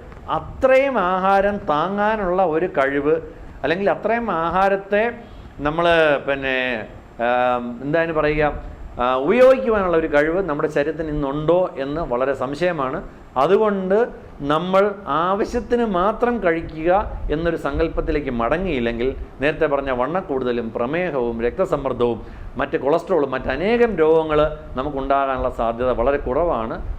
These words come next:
ആ, കൂടുതലാണ്. അതുകൊണ്ട് ആവശ്യത്തിന് മാത്രം കഴിക്കുക, അവനവൻ്റെ ഭാരത്തിനനുസരിച്ച് കഴിക്കുക, അവനവൻ്റെ രോഗങ്ങൾക്കനുസരിച്ച് ഭക്ഷണം കഴിക്കുക. നിങ്ങളുടെ പല രോഗങ്ങളും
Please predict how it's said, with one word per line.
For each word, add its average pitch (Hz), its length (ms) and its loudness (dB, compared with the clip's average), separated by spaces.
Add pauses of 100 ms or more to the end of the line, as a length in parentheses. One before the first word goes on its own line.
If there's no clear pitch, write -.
(100)
ആ, 156 60 4
കൂടുതലാണ്. 156 580 2 (220)
അതുകൊണ്ട് 202 380 2 (200)
ആവശ്യത്തിന് 214 720 -2
മാത്രം 175 520 0
കഴിക്കുക, 147 500 0 (300)
അവനവൻ്റെ 190 640 2
ഭാരത്തിനനുസരിച്ച് 165 960 2
കഴിക്കുക, 147 580 0 (240)
അവനവൻ്റെ 170 720 0 (500)
രോഗങ്ങൾക്കനുസരിച്ച് 175 1120 4
ഭക്ഷണം 156 420 0
കഴിക്കുക. 151 540 0
നിങ്ങളുടെ 143 300 -2 (100)
പല 180 160 2
രോഗങ്ങളും 151 640 0